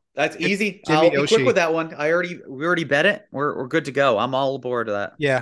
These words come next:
Speaker 2: I think Steve's all on board too. We talked about it last week or two weeks ago, how, like, we're just so in on Yoshi, and it's sickening, but it is what it is. Um, all
Speaker 1: He's
Speaker 2: right.
Speaker 1: gonna be effective right away. I think that's the difference. He's just,
Speaker 2: Yeah.
Speaker 1: like, major league ready.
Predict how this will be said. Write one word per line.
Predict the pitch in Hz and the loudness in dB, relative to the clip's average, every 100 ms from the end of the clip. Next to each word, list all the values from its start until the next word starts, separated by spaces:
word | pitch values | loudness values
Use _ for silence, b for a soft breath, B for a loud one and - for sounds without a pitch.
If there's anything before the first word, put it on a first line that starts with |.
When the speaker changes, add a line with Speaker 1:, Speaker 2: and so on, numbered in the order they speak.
| - | -2
Speaker 2:
I | 156 | -4
think | 139 156 | -2 -4
Steve's | - 139 135 | -2 -4 0
all | 131 127 | -2 -2
on | 123 | -4
board | 123 123 | -8 -6
too. | 135 | -6
We | 127 | -6
talked | - 131 | -4 -4
about | 135 135 127 | -2 -2 -2
it | 131 | -4
last | 135 131 - | -4 -6 -8
week | 139 131 | -14 -8
or | 139 131 | -6 -6
two | - 139 | -8 -8
weeks | 123 - | -8 -6
ago, | 139 | -6
how, | 127 131 | -4 -4
like, | 127 131 | -6 -6
we're | 139 127 | -10 -10
just | 143 - | -10 -8
so | 139 131 139 | -4 -4 -2
in | 131 | -4
on | 131 123 | -4 -4
Yoshi, | 123 123 - 131 127 | -6 -8 -8 -8 -8
and | 131 127 | -10 -12
it's | 123 - | -10 -8
sickening, | - 135 135 135 131 | -6 -6 -8 -12 -12
but | 120 131 131 B B B | -8 -8 -8 B B B
it | 160 | -2
is | 160 147 | -2 0
what | 151 | -2
it | 151 | 0
is. | 135 110 - _ _ _ _ | -2 -2 -10 _ _ _ _
Um, | - 147 131 131 127 - _ - | -6 -2 0 0 -4 -14 _ -4
all | 147 | 0
Speaker 1:
He's | 151 | 0
Speaker 2:
right. | 131 | 0
Speaker 1:
gonna | 175 | -2
be | 151 | 0
effective | 139 131 - 120 | 2 2 0 -2
right | 107 101 | 0 0
away. | 98 95 | 0 -2
I | 104 | -2
think | 117 101 | -4 -4
that's | 98 | -6
the | 95 | -6
difference. | 95 95 95 - | -8 -6 -8 -8
He's | 110 | -8
just, | 101 135 | -4 -2
Speaker 2:
Yeah. | 113 | -2
Speaker 1:
like, | |
major | 98 95 | -4 -10
league | 95 95 | -12 -8
ready. | 95 101 | -8 -8